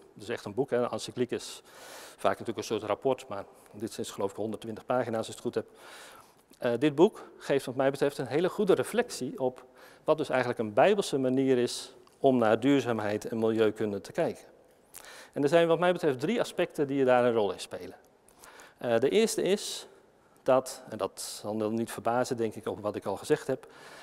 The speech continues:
maar dat deze publicatie geloof in de schepper meteen verbindt aan zorgen voor de natuur. Dat is een,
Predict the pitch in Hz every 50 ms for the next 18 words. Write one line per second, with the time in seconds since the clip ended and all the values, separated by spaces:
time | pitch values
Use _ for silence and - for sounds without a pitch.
0 | - - - 123 117 139 127 - - 131 123 120 117 - 123 110 107 104 - -
1 | - - - - _ _ - 135 123 120 - - 170 160 160 151 - - 147 139
2 | 139 - - - - - - - _ - - - 123 123 151 180 196 196 - -
3 | 143 131 117 - - - - 110 - - 214 - - - - - _ _ _ _
4 | _ _ _ _ - - _ - - 127 131 - 170 170 175 165 - 151 131 127
5 | 135 131 127 - - 117 113 110 107 - - - - - 139 131 131 - - 117
6 | - 127 110 107 113 107 101 - 95 85 - - - _ _ _ _ _ _ -
7 | - - - - - - - - - - - - 120 110 107